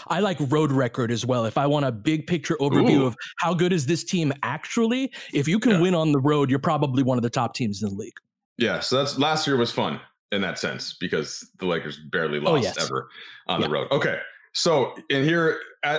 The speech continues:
Speaker 2: now that we've established how obsessed we are with the standings, when LeBron went out, it was the game. It was, "Okay, well, that probably takes out the chance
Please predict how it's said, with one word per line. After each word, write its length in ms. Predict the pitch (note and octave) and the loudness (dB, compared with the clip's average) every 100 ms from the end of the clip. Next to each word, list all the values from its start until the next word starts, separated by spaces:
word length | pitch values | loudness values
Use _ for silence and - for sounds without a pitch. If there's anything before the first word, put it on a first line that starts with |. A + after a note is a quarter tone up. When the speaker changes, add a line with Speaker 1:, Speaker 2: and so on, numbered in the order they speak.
| D3+ | -2
Speaker 2:
now 160 | C#3+ D3+ | -2 0
that 100 | C#3+ | 2
we've 200 | C3+ A2+ | 2 0
established 440 | G#2+ B2 A2 G#2+ | 0 -2 -2 -2
how 140 | A2+ G2+ | -2 -2
obsessed 340 | - A2 - | -2 -2 -2
we 80 | G#2 | -2
are 380 | F#2+ F#2 F#2+ - - | 0 -2 -4 -12 -10
with 160 | A2 G2 | -6 -6
the 40 | |
standings, 720 | - D3 D#3 A#2+ G2 F#2 - - _ _ _ _ _ _ _ | -4 -4 -2 0 -2 -4 -6 -12 _ _ _ _ _ _ _
when 280 | - A#2 C#3 | -4 0 2
LeBron 440 | C3+ D3 D#3+ F3+ | 2 2 2 2
went 160 | D#3 C3+ | 2 0
out, 340 | A#2+ D3 E3 | 0 -2 -2
it 140 | B2+ B2+ | 0 0
was 160 | B2 | 0
the 80 | G#2+ | -2
game. 340 | A2+ D3 A2+ E2 | -2 -2 -2 -4
It 120 | F2 | -2
was, 260 | F2+ E2+ - | -2 -2 -2
"Okay, 340 | F#3 C#3 B2+ - - _ _ _ _ _ | -2 -2 -4 -8 -20 _ _ _ _ _
well, 420 | A#2+ C#3 C#3 C3 - _ - A2+ | 0 0 0 -4 -12 _ -20 -6
that 320 | B2+ D3 - | -2 -2 -2
probably 280 | D#3+ D3 C3+ | 0 0 0
takes 300 | C#3 C3 C3+ | -2 -2 0
out 240 | A#2+ A2 | 0 0
the 60 | A#2 | -4
chance 520 | - A2 G#2 - | -4 -4 -4 -8